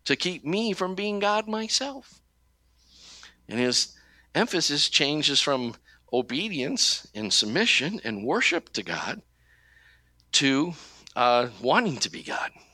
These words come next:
And thus is the temptation of every human being on the planet.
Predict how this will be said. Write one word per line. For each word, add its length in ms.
And 180
thus 400
is 220
the 80
temptation 640
of 100
every 380
human 460
being 220
on 120
the 80
planet. 400